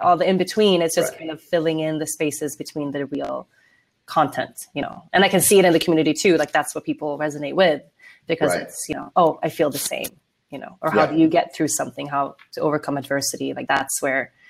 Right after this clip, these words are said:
Speaker 1: and that's where the yoga comes in too. You know, it's not so
Speaker 2: Mm.
Speaker 1: much about, yeah, five ways
Speaker 2: Awesome.
Speaker 1: to improve
Speaker 2: Right.
Speaker 1: your handstand or, or, or whatever, which is where I started, which is, which is funny.
Speaker 2: Right.
Speaker 1: But I had this conversation yesterday with,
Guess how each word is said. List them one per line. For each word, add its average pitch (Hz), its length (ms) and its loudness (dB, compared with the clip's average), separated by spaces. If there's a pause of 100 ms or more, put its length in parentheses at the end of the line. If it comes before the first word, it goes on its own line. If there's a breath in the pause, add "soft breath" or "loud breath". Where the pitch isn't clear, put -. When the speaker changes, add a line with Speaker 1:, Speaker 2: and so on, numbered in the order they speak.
(460 loud breath)
Speaker 1:
and 196 120 6 (100)
that's 214 180 2
where 233 120 6
the 196 80 8
yoga 185 280 6
comes 156 300 -4
in 156 300 -2 (380)
too. 170 220 2 (300)
You 156 100 -12
know, 139 120 -8
it's 165 160 -6
not 160 160 4
so 175 160 -2
Speaker 2:
Mm. 170 40 -8
Speaker 1:
much 160 220 -2
about, 139 400 2 (1000)
yeah, 151 260 0 (400)
five 180 280 2
ways 170 180 6
Speaker 2:
Awesome. - 300 2
Speaker 1:
to 170 100 -6
improve 180 360 -2
Speaker 2:
Right. 156 60 0
Speaker 1:
your 147 320 0
handstand 143 460 -6
or, 135 240 -8
or, 139 180 -6
or 139 140 -8
whatever, 135 260 -6
which 180 140 4
is 196 100 2
where 190 120 4
I 165 100 6
started, 156 400 -2
which - 160 -12
is, - 220 -14
which 151 140 -16
is 147 140 -16
funny. 139 360 -10
Speaker 2:
Right. 175 200 -6 (180 loud breath)
Speaker 1:
But 180 120 4
I 180 60 2
had 190 140 4
this 196 140 4
conversation 175 400 4
yesterday 160 360 2
with, 151 180 0